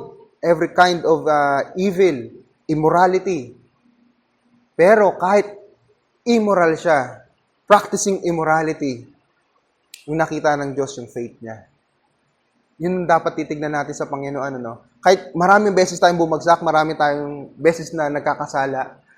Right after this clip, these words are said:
maraming beses tayong, ah, humihingi ng sorry ng, sa Panginoon, basta yung faith na yun, nakikita ng Lord sa'yo.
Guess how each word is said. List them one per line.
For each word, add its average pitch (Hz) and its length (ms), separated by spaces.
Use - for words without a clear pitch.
maraming 165 480
beses 175 260
tayong, 156 540
ah, 135 420
humihingi 196 500
ng 175 140
sorry 156 320
ng, 147 180
sa 156 160
Panginoon, 147 640
basta 165 240
yung 190 160
faith 175 320
na 165 160
yun, 156 80
nakikita 135 480
ng 131 160
Lord 123 160
sa'yo. 110 400